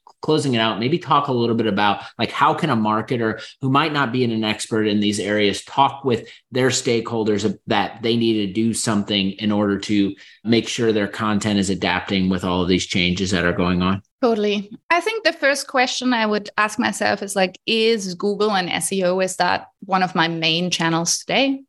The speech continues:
Speaker 2: Which may or may not the case, depending on where you're at,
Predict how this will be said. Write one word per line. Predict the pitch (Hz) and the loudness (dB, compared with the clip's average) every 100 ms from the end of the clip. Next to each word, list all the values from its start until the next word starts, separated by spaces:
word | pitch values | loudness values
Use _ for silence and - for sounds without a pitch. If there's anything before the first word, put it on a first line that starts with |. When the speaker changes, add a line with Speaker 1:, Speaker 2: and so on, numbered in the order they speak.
| _ | _
Speaker 2:
Which | 185 190 | -4 -2
may | 208 214 | 0 0
or | 185 | 0
may | 180 | 0
not | 180 190 190 | 0 0 -2
the | - | -6
case, | - 220 220 | 0 0 0
depending | - 180 185 180 175 | -4 -2 2 2 2
on | 175 175 | 0 0
where | 170 | 2
you're | 165 165 | 2 0
at, | - 196 190 | -2 0 -2